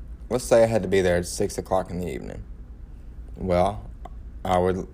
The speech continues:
we would leave around probably four thirty because, you know, traffic rush hour where we live is just, oh my gosh. Huh. So, as I'm getting my lunch fixed, as I'm getting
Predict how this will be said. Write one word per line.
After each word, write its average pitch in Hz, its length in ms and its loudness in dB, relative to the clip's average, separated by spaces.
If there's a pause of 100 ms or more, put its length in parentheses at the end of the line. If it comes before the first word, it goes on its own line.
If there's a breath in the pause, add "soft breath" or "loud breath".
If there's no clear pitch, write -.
we 95 300 2
would 95 160 0
leave 90 300 2
around 87 540 0
probably 92 280 4
four 90 300 2
thirty 92 340 2
because, 90 420 0
you 90 100 -2
know, 85 260 -2 (420 loud breath)
traffic 87 540 2
rush 82 340 -6
hour 87 420 -4 (380 loud breath)
where 87 200 0
we 87 120 0
live 85 380 -2
is 87 160 -4
just, - 400 -8
oh 87 100 -4
my 82 200 -6
gosh. - 520 -12 (560)
Huh. 135 280 8 (1600 loud breath)
So, 143 520 8 (560 loud breath)
as 87 600 2
I'm 85 260 0
getting 85 320 0
my 87 140 2
lunch 92 760 -2
fixed, - 520 2
as 85 280 2
I'm 87 300 0
getting 87 840 0